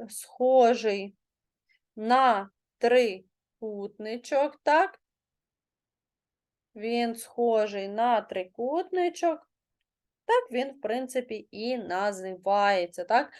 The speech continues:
Ним можна створювати, е, одноразові такі удари ось цією паличкою, так, тримають за вузлика і ось так почергово роблять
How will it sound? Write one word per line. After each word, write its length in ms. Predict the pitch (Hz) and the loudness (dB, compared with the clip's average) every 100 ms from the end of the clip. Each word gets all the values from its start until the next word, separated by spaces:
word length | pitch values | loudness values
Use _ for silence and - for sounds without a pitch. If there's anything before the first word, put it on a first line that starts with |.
| - - - | -20 -20 -8
Ним 240 | 220 233 | -4 -2
можна 400 | 214 208 208 185 | -2 -4 -4 -10
створювати, 1120 | 185 - 240 285 339 330 302 285 277 269 254 254 - - _ | -10 -4 2 4 4 2 2 0 0 -2 -2 -10 -20 -20 _
е, 340 | 196 190 190 - | 0 2 0 2
одноразові 840 | 226 240 240 233 240 247 208 185 | 2 4 4 4 4 2 0 -6
такі 300 | 185 208 208 | -8 -10 -10
удари 600 | - 196 226 247 330 339 | -8 -2 4 6 6 6
ось 180 | 277 254 | 4 0
цією 520 | - 240 220 208 185 | -4 -6 -2 -2 -4
паличкою, 800 | 185 - 233 277 330 359 - 226 | -6 4 6 6 4 2 -4 -8
так, 240 | 214 233 247 | 0 0 0
тримають 600 | - 208 226 208 196 185 | -10 -4 -2 0 -2 -4
за 340 | 196 190 185 _ _ _ _ _ _ _ _ _ _ | -2 -2 -4 _ _ _ _ _ _ _ _ _ _
вузлика 720 | 226 262 359 339 381 370 349 302 | -10 -2 -2 2 0 4 4 4
і 320 | - 320 392 | 0 0 2
ось 260 | 220 208 | 2 0
так 400 | - 240 269 - _ _ | 2 2 2 -8 _ _
почергово 800 | 185 185 190 214 233 262 269 226 | -8 -8 -10 -2 2 4 2 2
роблять 500 | 180 190 208 208 | -2 -2 -8 -10